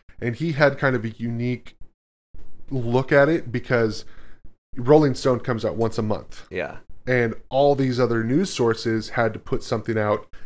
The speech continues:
Speaker 1: every single day.
Speaker 2: Yeah.
Speaker 1: So he got a lot of time to just sit and watch and see what was going on during the election. And again, brings the W W E in to Donald Trump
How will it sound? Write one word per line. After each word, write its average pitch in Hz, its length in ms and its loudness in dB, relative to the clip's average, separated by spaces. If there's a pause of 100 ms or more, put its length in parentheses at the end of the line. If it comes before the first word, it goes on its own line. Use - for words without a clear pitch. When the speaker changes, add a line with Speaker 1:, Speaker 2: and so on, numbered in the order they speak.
(240)
Speaker 1:
every 123 320 4
single 117 400 -2
day. - 460 -6
Speaker 2:
Yeah. 85 280 -8 (380)
Speaker 1:
So 123 220 2
he 196 360 0
got 131 360 6
a 123 60 2
lot 117 240 4
of 110 120 0
time 120 280 0
to 101 60 -6
just 107 260 -4
sit - 500 2
and 113 280 -4
watch 110 380 0
and 107 140 -8
see 117 280 -4
what 110 200 -2
was 113 160 -2
going 107 340 -2
on 107 500 0 (360)
during 113 320 4
the 113 100 2
election. 127 720 0 (460)
And 117 640 4 (680)
again, 123 680 4 (400)
brings 110 320 -2
the 113 80 -2
W 113 340 2
W 110 320 2
E 117 260 2
in 104 280 0 (260)
to 107 300 -2
Donald 113 380 2
Trump 107 400 0